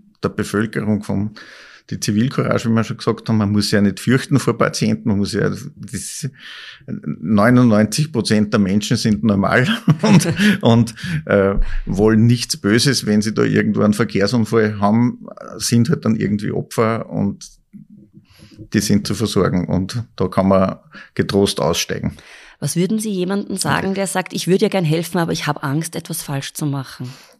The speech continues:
Speaker 1: Genau, also falsch machen ist, äh, ich würde jetzt einmal sagen, nicht möglich. Das Falscheste ist, nichts zu machen. Ähm, das geht zum Beispiel, äh,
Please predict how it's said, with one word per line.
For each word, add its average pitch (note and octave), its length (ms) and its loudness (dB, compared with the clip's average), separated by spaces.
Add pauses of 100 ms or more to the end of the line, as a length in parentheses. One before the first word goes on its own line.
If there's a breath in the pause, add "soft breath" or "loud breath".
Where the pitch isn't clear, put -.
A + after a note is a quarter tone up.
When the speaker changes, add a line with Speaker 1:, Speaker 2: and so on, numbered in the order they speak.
(100)
Speaker 1:
Genau, F#2 240 4 (160)
also A2+ 260 -2
falsch G#2 380 0
machen A2 380 2
ist, - 340 0
äh, G2 140 -2 (520 loud breath)
ich G#2 200 -10
würde A2 160 0
jetzt - 240 -2
einmal G#2 140 2
sagen, G2+ 840 -2
nicht A#2 320 0
möglich. G#2 400 0
Das - 160 -8
Falscheste - 640 -4
ist, G2 240 -4
nichts G#2+ 420 -2
zu - 100 -4
machen. - 460 -6 (560 loud breath)
Ähm, G2 340 0
das G#2 180 -4
geht G#2+ 200 0
zum A#2 140 4
Beispiel, G#2+ 600 0
äh, G2 260 0